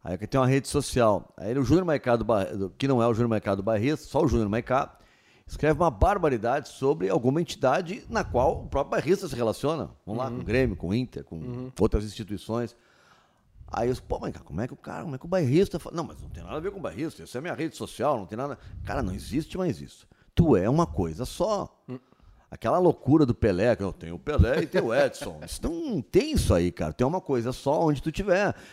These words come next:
Speaker 1: Eu não vou pegar o meu Twitter, tá só escrito Nando Gross jornalista. Mas o mundo inteiro sabe, eu tenho quase cento e cinquenta mil seguidores, por quê? Porque eu sou Nando Gross, que mora em Ipanema, amigo do Maiká,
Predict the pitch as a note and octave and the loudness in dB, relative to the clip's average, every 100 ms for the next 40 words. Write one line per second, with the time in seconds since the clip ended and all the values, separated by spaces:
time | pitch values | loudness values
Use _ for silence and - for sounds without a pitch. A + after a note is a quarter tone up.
0 | - - G3 C4 G#3 - D3 B2+ B2 A2+ | -20 -10 -8 -6 -6 -2 0 2 2 0
1 | A2 C3 G3 A#2+ A2+ A#2 A2+ - B2 C3+ | 0 -2 -2 -4 -6 -4 -6 -4 -4 0
2 | C#3+ C#3+ C#3 D3 D3+ E3 G3+ A3 F#3 A#2 | 0 2 2 4 4 0 0 -2 -2 -2
3 | - - A#2+ A#2+ A#2+ C3+ A3+ A#3 F3+ F#3+ | -4 -6 -4 -2 2 2 2 0 0 0
4 | C#3+ B2+ G#2 C#3+ C#3+ D#3 - D#3+ D3+ A#2+ | 2 0 0 -4 -4 -2 -2 -4 -4 -2
5 | C3+ B2 A#2 A#2+ A#2+ A2+ C3 - B2+ - | 0 2 0 0 0 4 4 4 -2 0
6 | G2+ E2+ - - - B2+ B2 A#2 B2+ C#3 | -2 -2 -8 -20 0 2 4 4 2 0
7 | D3 C#3 E3+ - A#2+ A2+ A2 A#2 G#2+ A#2 | 0 2 2 0 -2 -4 -2 -4 -2 0
8 | D3 C3+ G2+ A2+ A2+ G#2 G2 - A2+ C#3 | 0 0 -2 -2 -4 -6 -8 -4 0 0